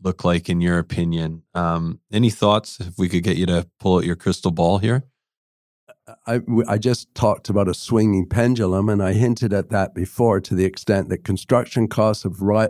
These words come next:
Speaker 2: risen to the point that projects are going on hold. And then as too many projects go on hold,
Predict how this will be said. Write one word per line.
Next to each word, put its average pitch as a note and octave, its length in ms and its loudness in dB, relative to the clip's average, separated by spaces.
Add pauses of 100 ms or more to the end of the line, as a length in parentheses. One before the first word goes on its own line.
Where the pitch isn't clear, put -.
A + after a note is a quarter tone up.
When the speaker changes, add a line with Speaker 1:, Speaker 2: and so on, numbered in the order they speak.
Speaker 2:
risen A2 360 2
to G2+ 80 -6
the G2+ 100 -4
point G#2 380 0
that G#2+ 100 -2
projects G#2+ 560 -2
are G2 80 -2
going G2 280 2
on F#2 200 0
hold. C3+ 540 0 (580)
And G2 120 0
then A2 160 2
as A2 380 -2
too C3 220 2
many A#2 300 2 (100)
projects G#2+ 480 -2
go A2 240 2
on G#2+ 140 2
hold, A#2 460 0